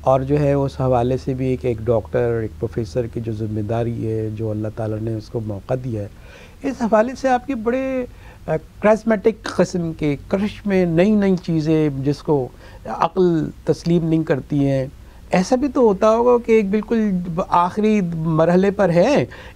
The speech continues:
एक patient आया आपके पास, आपने जो है वो देखा कि यार इसमें तो कुछ नहीं रहा, लेकिन आपने कोशिश की,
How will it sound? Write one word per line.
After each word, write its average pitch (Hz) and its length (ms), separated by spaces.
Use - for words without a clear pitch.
एक 165 240
patient 175 400
आया 147 220
आपके 240 300
पास, 214 380
आपने 185 340
जो 190 140
है 190 200
वो 180 160
देखा 165 400
कि 196 260
यार 170 200
इसमें 165 220
तो 175 80
कुछ - 260
नहीं 262 120
रहा, 220 200
लेकिन 160 360
आपने 165 300
कोशिश 233 380
की, 262 260